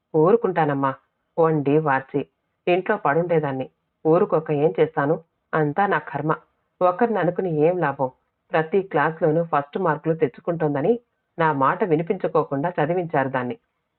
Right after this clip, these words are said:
చదువు వల్ల తెలివితేటలు ఎక్కువై కాబోలు. మేమేం చెప్పినా దాని తలకెక్కడం లేదు.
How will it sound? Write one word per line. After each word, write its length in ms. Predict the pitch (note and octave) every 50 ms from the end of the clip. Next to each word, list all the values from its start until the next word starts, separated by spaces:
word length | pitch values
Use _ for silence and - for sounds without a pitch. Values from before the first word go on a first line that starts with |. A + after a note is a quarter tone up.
| _ _ -
చదువు 280 | - D#3 D#3+ A3 A#3
వల్ల 320 | G#3+ F3+ D#3 C#3+ D#3 F#3 A3+ - _ _ _ _ _ _ _
తెలివితేటలు 540 | G3+ F#3+ G#3+ A#3+ A#3+ A#3 G3+ E3+ D#3+ D3 C3+
ఎక్కువై 320 | E3 - - F3+ E3+ D#3+
కాబోలు. 460 | D#3 D#3+ D3 C#3 C#3 D3 C#3+ B2 - - _ _ _ _ _ _ _ -
మేమేం 420 | E3+ D#3+ D3+ D3 C#3+ D#3 F#3+ G#3+ - -
చెప్పినా 320 | D#3+ D#3+ - D3+ C#3 B2 - _ _ _ _ -
దాని 200 | E3 E3 E3 E3
తలకెక్కడం 640 | D#3 D#3+ D3 - G3+ G3 F#3 E3 E3+ - F3 E3+ D#3
లేదు. 220 | D3 C3+ B2 D3